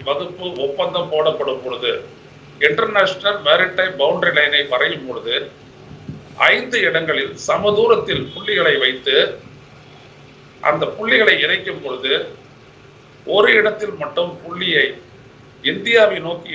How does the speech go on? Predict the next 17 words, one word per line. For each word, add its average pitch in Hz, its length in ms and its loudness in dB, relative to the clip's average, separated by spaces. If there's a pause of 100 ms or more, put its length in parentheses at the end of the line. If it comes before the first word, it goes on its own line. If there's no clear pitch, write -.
எடுத்து 151 340 -4 (640)
அதன் - 260 -2
மூலம் 220 340 2
கச்சத்தீவை 165 640 2 (1000)
இலங்கைக்கு 240 500 2
போகுமாறு 160 560 2 (680)
செய்திருக்கிறது 208 720 2
இந்திய 165 300 -4
அரசு - 260 -6
என்கின்ற 143 280 -8 (120)
விவரத்தை 165 440 2 (800)
திரு 214 240 0
சூரிய 202 260 4 (120)
நா-, 151 180 2
பேராசிரியர் 156 520 4
சூரியநாராயணன் 139 680 2
அவர்கள் 123 300 2